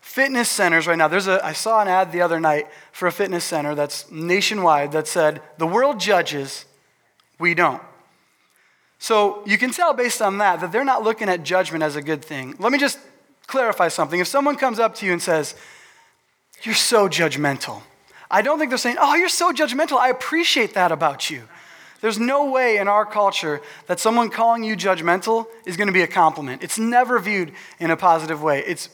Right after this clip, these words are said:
meant that you're condemning towards others. You think you're better than everyone else. So you're judging all of us. And that's, in our culture, very clearly what we see happening.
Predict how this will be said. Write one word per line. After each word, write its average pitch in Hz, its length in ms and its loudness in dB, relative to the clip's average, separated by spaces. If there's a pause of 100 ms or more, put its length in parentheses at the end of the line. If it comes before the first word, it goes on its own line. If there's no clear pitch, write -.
meant 208 420 2
that 175 300 2
you're 185 140 2
condemning 202 440 2
towards 196 200 -2
others. 190 300 0
You 147 80 -6
think 175 180 -8
you're 190 100 -4
better 208 220 2
than 180 140 -2
everyone 151 320 -4
else. 135 240 -10 (280)
So - 140 -6
you're 165 220 2
judging 196 640 0 (280)
all 170 280 4
of 135 100 -8
us. 131 240 -6
And 170 160 -4
that's, 180 260 2 (340)
in 175 100 2
our 185 120 6
culture, 175 440 0
very 180 440 2
clearly 151 500 -2 (360)
what 160 160 2
we 156 100 -6
see 156 180 -4
happening. 160 580 0